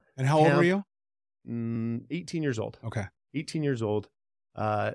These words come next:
Speaker 2: she thought she had to send me to camp. But my grandma, who was very close to me at the time, my mom's mom, walks to the, uh, to the, to the, uh, the door of the hospital. And I remember standing in the door, and she shook her head at me with so much disappointment,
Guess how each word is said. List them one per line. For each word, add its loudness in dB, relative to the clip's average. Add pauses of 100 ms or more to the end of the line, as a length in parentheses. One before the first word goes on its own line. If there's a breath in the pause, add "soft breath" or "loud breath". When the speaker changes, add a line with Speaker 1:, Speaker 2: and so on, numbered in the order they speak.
Speaker 2:
she -4
thought 4
she 2
had 2
to -6
send 4
me 4
to 0
camp. -4
But -2
my -2
grandma, 0
who 0
was 0
very -2
close 0
to -8
me -2
at -6
the -10
time, -2
my -2
mom's 0
mom, -4 (480)
walks -2
to -2
the, 2
uh, 0 (100)
to -2
the, 0 (120)
to -4
the, -2
uh, -2 (120)
the -10
door 2
of -2
the -6
hospital. -8 (400)
And -6
I 0
remember 0
standing -4
in 4
the 4
door, -4 (380)
and -20
she -4
shook -6
her -6
head -4
at -4
me -2
with -6
so -2
much 0
disappointment, -4